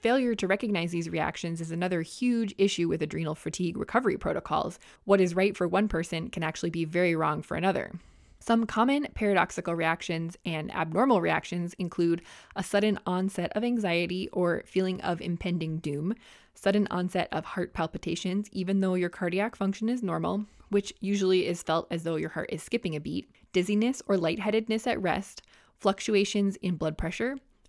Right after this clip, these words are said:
being constipated instead of having loose stools at higher doses of vitamin C or magnesium, or feeling worse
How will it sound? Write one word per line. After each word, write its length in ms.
being 260
constipated 680
instead 360
of 120
having 340
loose 200
stools 580
at 160
higher 280
doses 520
of 120
vitamin 360
C 180
or 60
magnesium, 680
or 380
feeling 460
worse 280